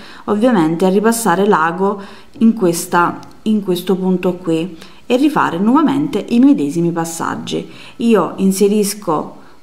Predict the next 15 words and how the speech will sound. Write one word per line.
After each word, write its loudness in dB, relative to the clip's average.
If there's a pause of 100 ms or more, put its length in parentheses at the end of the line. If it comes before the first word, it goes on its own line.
questa 2
sequenza 0
in 0
tutto 0
il -2
bracciale -2
e 0
ritorno 0
da 0
voi 2
con -2
il -2
bracciale 0
Iside 0
completato. -6